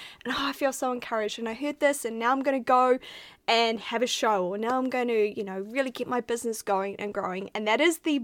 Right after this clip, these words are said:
biggest compliment to me, is the fact that you hear this, you listen, you apply, and you're encouraged to move forward in your business. That is what this is all about.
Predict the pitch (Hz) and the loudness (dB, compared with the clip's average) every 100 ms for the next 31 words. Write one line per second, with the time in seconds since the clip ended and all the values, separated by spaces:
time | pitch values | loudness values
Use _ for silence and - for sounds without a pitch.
0 | 220 - 233 247 240 247 - - - - | -4 0 2 2 -2 -4 -8 -12 -16 -20
1 | - _ - 220 - 202 196 - - 196 | -20 _ -4 -4 -2 -2 -4 -6 -6 -2
2 | 214 370 453 - - - 190 196 202 202 | 2 4 2 -2 -4 -4 -6 -8 -10 -10
3 | 180 - 208 208 269 370 - - - _ | -12 -6 -2 2 2 2 -2 -16 -20 _
4 | 208 214 202 208 214 208 202 190 190 - | -6 -2 -2 0 0 0 0 -2 -4 -2
5 | 214 220 214 254 269 285 277 - - 226 | 2 2 0 -4 0 0 -2 -8 -2 0
6 | 214 208 - - - 196 190 185 185 175 | 0 -2 -8 -10 -8 -6 -4 -4 -4 -4
7 | 175 175 185 185 185 175 190 190 190 - | -4 -4 -8 -6 -8 -6 -8 -8 -10 -2
8 | 240 240 254 240 226 233 226 - 185 170 | 0 0 2 0 0 -6 -10 -4 -2 -2
9 | 185 170 - | 0 0 0